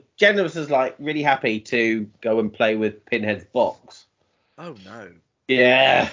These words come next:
Speaker 2: Oh,
Speaker 1: Uh, that,
Speaker 2: no.
Speaker 1: that, yeah, there you
Speaker 2: Oh,
Speaker 1: go.
Speaker 2: no.
Speaker 1: Oh, yeah.
Speaker 2: She's probably
Speaker 1: Right.
Speaker 2: like, "Well, I hope you get some of the other Cenobites involved. I want that weird one with the cat." It's
Speaker 1: No, that's weird.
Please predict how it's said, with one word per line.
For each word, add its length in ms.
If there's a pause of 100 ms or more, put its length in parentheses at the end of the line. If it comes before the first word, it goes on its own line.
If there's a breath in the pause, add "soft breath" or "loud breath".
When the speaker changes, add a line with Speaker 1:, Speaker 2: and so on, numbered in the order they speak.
Speaker 2:
Oh, 320
Speaker 1:
Uh, 300
that, 320
Speaker 2:
no. 60
Speaker 1:
that, 500
yeah, 600
there 120
you 80
Speaker 2:
Oh, 280
Speaker 1:
go. 120
Speaker 2:
no. 680
Speaker 1:
Oh, 200
yeah. 600 (460 soft breath)
Speaker 2:
She's 220
probably 220
Speaker 1:
Right. 80
Speaker 2:
like, 220
"Well, 120
I 40
hope 140
you 60
get 80
some 100
of 60
the 80
other 100
Cenobites 480
involved. 300
I 40
want 160
that 140
weird 160
one 100
with 80
the 140
cat." 560
It's 200
Speaker 1:
No, 240
that's 360 (340)
weird. 520